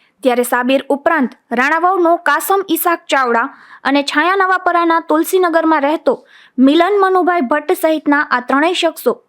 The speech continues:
ગાંજાનું વેચાણ કરતા ઝડપાયા હતા. પોલીસે દરોડો પાડતા બાસમતી રાઈસ લખેલી થેલીમાંથી એક કિલો ચોસઠ ગ્રામ વજન અને રૂપિયા દસ હજાર છસો ચાલીસની કિંમતનો સૂકો ગાંજો મળી આવ્યો હતો.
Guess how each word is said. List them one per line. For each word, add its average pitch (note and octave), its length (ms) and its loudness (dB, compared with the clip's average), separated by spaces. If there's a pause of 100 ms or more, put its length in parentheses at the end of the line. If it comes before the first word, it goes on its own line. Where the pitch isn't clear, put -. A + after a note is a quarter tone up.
ગાંજાનું D#4 540 2
વેચાણ F#4 320 0
કરતા B3 400 -2
ઝડપાયા A3 580 -4
હતા. A3+ 220 -12 (800)
પોલીસે B3 300 0
દરોડો B3+ 380 0
પાડતા D4+ 480 -2
બાસમતી F4 540 0
રાઈસ F4+ 260 0
લખેલી E4+ 420 -2
થેલીમાંથી D4 680 -2 (420)
એક E4 300 -2
કિલો E4 280 2
ચોસઠ F4 420 -2
ગ્રામ F4+ 280 0
વજન C4+ 380 0 (100)
અને B3 180 0
રૂપિયા C4 420 -2
દસ C#4 240 0
હજાર F4 240 -2
છસો F4 340 -2
ચાલીસની D#4+ 520 -2
કિંમતનો D4+ 500 0
સૂકો D4+ 340 -4
ગાંજો B3 360 0
મળી A3+ 260 0
આવ્યો G#3 240 -6
હતો. A3+ 200 -12